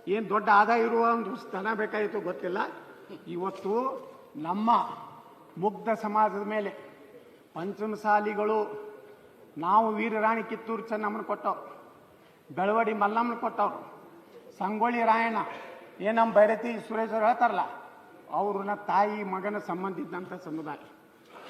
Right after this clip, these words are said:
ಎಲ್ಲ ಸಮುದಾಯಗಳನ್ನು ವಿಶ್ವಾಸ ತಗೊಂಡು ಹೋಗುವಂಥ ಸಮುದಾಯ. ನಾವು ಯಾರ ಮೀಸಲಾತಿಯನ್ನು ಕೇಳ್ತಾ ಇಲ್ಲ ಅಧ್ಯಕ್ಷರೇ. ಸಂವಿಧಾನಾತ್ಮಕವಾಗಿ ಡಾಕ್ಟರ್ ಬಾಬಾ ಸಾಹೇಬ್ ಅಂಬೇಡ್ಕರ್ ಅವರು,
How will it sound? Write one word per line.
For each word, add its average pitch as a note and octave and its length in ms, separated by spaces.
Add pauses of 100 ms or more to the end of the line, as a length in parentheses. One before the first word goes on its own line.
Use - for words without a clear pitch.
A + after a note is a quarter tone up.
ಎಲ್ಲ B3 300 (140)
ಸಮುದಾಯಗಳನ್ನು A#3+ 640
ವಿಶ್ವಾಸ G#3+ 440
ತಗೊಂಡು G3 260
ಹೋಗುವಂಥ F#3 260 (120)
ಸಮುದಾಯ. D3+ 420 (580)
ನಾವು G3 260
ಯಾರ F#3+ 500
ಮೀಸಲಾತಿಯನ್ನು G#3+ 760
ಕೇಳ್ತಾ F3 300
ಇಲ್ಲ E3+ 140
ಅಧ್ಯಕ್ಷರೇ. G#2+ 480 (840)
ಸಂವಿಧಾನಾತ್ಮಕವಾಗಿ B3 1300 (360)
ಡಾಕ್ಟರ್ F3+ 320
ಬಾಬಾ G3+ 320
ಸಾಹೇಬ್ A#3 280
ಅಂಬೇಡ್ಕರ್ G3+ 500
ಅವರು, - 360